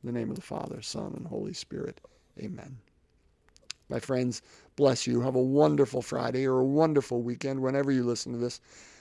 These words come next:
Uh, blessings on that as we prepare for this third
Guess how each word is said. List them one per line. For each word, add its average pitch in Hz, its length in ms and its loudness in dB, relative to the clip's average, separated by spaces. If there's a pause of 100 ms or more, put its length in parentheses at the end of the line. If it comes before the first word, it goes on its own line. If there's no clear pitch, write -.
(140)
Uh, 120 200 -2
blessings 135 480 2
on 143 240 2
that 127 140 0
as 113 160 -2
we 127 100 -2
prepare 127 380 -4
for - 160 -8
this 120 220 -6
third 127 440 -2